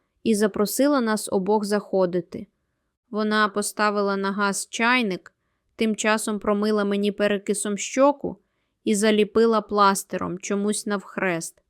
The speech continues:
Дмитрик усміхнувся. «Ти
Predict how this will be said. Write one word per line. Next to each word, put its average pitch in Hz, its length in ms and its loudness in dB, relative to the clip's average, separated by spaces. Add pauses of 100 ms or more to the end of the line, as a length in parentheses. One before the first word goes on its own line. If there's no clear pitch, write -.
(760)
Дмитрик 269 480 2
усміхнувся. 196 800 -6 (840)
«Ти 339 280 4